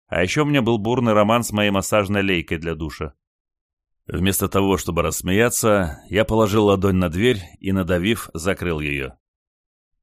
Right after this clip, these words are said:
"Постоянное одиночество уже не беспокоит меня так сильно, как раньше. Ты научишься справляться с ним так или иначе.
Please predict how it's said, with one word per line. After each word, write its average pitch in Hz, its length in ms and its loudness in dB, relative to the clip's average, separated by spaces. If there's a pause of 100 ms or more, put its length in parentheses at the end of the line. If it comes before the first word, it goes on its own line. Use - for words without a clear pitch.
"Постоянное 95 600 2
одиночество 90 840 -2 (220)
уже 90 280 -2
не 107 100 2
беспокоит 95 580 0
меня 85 200 -2
так 80 200 -4
сильно, 87 320 -4
как 78 200 -6
раньше. 76 440 -4 (640)
Ты 131 100 0
научишься 117 500 0
справляться 92 560 0
с - 100 -10
ним 90 140 -2
так 85 260 -2
или 82 180 -2
иначе. 73 480 -6